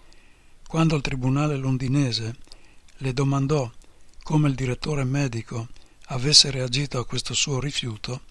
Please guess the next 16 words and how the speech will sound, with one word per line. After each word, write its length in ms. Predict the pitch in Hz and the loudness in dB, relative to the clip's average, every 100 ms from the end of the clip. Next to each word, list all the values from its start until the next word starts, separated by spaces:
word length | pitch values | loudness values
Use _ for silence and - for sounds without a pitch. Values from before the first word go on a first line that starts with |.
| - - - - - - | -20 -20 -20 -20 -20 -12
la 200 | 156 135 | -4 -2
dottoressa 680 | 135 139 - 135 160 - 131 | 0 -2 0 0 2 2 2
Hautwald 440 | 135 139 135 135 - | -2 -4 -4 -6 -4
rispose: 720 | 131 139 - 104 98 104 101 - - - - - - - - - - - | -2 -2 -2 -4 -6 -10 -10 -14 -18 -20 -20 -20 -20 -20 -20 -20 -18 -6
"Il 280 | 147 139 139 | -2 0 0
dottor 380 | 139 - 175 | -2 0 -2
Wirtz 460 | 156 127 139 - - - - - - | 0 -2 -2 -2 -4 -6 -20 -20 -18
fu 220 | - 147 | -6 0
sorpreso 760 | - 131 - 165 151 117 120 - - - - - - | 0 0 -2 0 0 0 -4 -8 -14 -20 -20 -20 -8
che 120 | - | -2
un 120 | 135 123 | 0 2
medico 640 | 156 147 123 - 120 123 - - - - | 4 2 0 -4 -6 -6 -12 -18 -18 -12
che 140 | - | -4
lavorava 560 | 135 131 131 156 147 127 | -2 0 0 0 0 -2
come 300 | - 147 135 | 0 2 2
psichiatra 760 | - 147 - 123 107 113 131 | 2 2 0 -4 -4 -4 -6